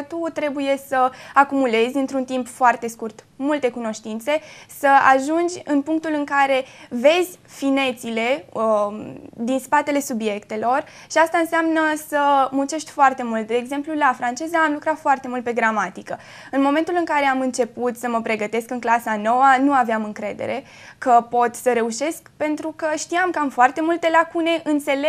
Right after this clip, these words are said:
dar nu pot să, um, compun un mesaj, uh, consecvent și pertinent, uh, subiectelor și, datorită doamnei profesoare Mariana Dodea, uh, pe care o salut și știe că o apreciez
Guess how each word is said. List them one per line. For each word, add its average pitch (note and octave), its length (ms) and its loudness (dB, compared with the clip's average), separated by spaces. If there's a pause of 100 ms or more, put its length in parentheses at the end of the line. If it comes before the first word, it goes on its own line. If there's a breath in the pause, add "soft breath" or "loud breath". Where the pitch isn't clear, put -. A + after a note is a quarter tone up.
(140)
dar D#4 180 2
nu F4 400 -2
pot D#4+ 220 0 (200)
să, D4 260 -6 (360 loud breath)
um, C4+ 1120 -4 (160)
compun D#4+ 420 0
un D4 160 2
mesaj, C4 520 2
uh, A#3+ 560 -2 (360 loud breath)
consecvent C4+ 800 0
și A#3+ 420 -10
pertinent, B3 680 -4
uh, A3 80 -6 (140)
subiectelor A3+ 720 -4 (400 loud breath)
și, C#4 380 -2
datorită B3+ 460 0 (120)
doamnei A#3+ 300 -2
profesoare A3+ 560 -2
Mariana A3+ 400 -2
Dodea, A3+ 500 0
uh, A3+ 220 -6
pe A3 120 -10
care A3 440 -4
o A#3 60 -6 (100)
salut A#3 340 -4
și A3+ 360 -8 (180 loud breath)
știe B3 260 -2
că A3+ 80 -2
o - 20 6
apreciez A3+ 580 -2